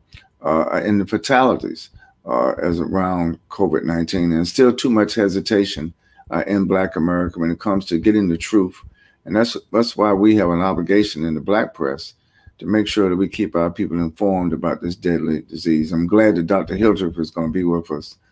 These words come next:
uh, this morning, because he's, uh, one of the top, uh, infectious disease, uh, authorities, uh, in America. And we're pleased that we have a brother who's not only the president of Meharry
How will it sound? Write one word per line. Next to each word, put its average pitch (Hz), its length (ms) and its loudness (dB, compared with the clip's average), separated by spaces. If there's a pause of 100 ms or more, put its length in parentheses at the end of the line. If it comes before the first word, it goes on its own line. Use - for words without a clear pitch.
(400)
uh, 80 200 2
this 87 240 0
morning, 87 460 0
because 85 280 -2
he's, 98 380 -4 (100)
uh, 60 300 -2 (320)
one 90 160 -2
of 90 100 2
the 85 100 2
top, - 540 0 (420)
uh, 67 300 2 (100)
infectious 90 560 0
disease, 90 760 0
uh, 78 220 0
authorities, 87 680 4
uh, 76 320 -2
in 92 120 0
America. 90 480 0
And 80 200 -8
we're 82 60 -12
pleased 98 400 0
that 87 180 0
we 90 140 -2
have 80 100 0
a 80 100 -2
brother 85 440 0 (720)
who's 92 180 -2
not 101 240 2
only 95 180 4
the 82 40 -2
president 87 500 2
of 80 200 0
Meharry 87 580 -2